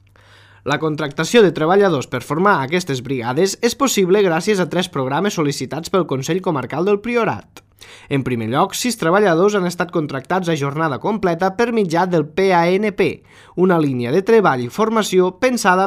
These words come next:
per a persones en situació d'atur i no perceptores de prestacions per desocupació o subsidi.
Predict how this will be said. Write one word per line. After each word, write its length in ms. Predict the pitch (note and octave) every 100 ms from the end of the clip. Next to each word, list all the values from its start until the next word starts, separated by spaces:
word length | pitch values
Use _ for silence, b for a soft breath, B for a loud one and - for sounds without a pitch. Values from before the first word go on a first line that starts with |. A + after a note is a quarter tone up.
| F#3+
per 80 | D3
a 80 | C3
persones 480 | C3 - F3+ B2 A2+
en 80 | A2+
situació 400 | A#2+ B2+ - G#3
d'atur 380 | C3+ E3+ G3 B B B
i 120 | A#3 B3+
no 100 | B3+
perceptores 640 | A#3 - E3+ F3+ F#3+ G3+
de 100 | D#3+
prestacions 560 | C#3+ C3+ C3+ F#3 G#3 -
per 140 | D3
desocupació 760 | C3+ B2+ - A2+ A2+ F#3 G#3+ -
o 80 | A3
subsidi. 640 | C#4 A3+ - A#2 G2 D2+